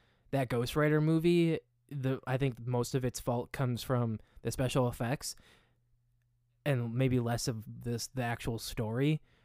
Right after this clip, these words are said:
where I don't know a, a whole lot of D C. I, I didn't have time to look up, you know, like, Cheetah and Max Lord and all their history. But for me, the things that didn't really work in the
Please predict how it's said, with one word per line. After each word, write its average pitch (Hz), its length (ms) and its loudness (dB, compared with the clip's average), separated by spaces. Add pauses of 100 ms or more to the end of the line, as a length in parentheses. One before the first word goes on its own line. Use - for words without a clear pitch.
(180)
where 127 420 2 (100)
I 135 100 2
don't 147 220 6
know 131 480 4
a, 131 40 -2
a 131 120 4
whole 123 160 2
lot 120 160 0
of 117 140 -4 (280)
D 127 220 2
C. 120 540 0
I, 123 260 0
I 131 100 0
didn't 123 180 0
have 120 200 -4
time 127 220 0
to 120 60 2
look 117 180 0
up, 117 100 -2
you 117 80 0
know, 110 140 0
like, 107 160 -4
Cheetah 117 480 0
and 110 180 -2
Max 110 320 -4
Lord 113 380 -4
and 110 200 -4
all 113 240 -4
their 113 280 -2
history. 113 560 -2 (420)
But 131 280 0
for 131 140 2
me, 135 260 4
the 127 100 2
things 135 280 2
that 123 120 0
didn't 120 220 0
really 120 220 0
work 117 380 -2 (360)
in 127 160 0
the 110 200 0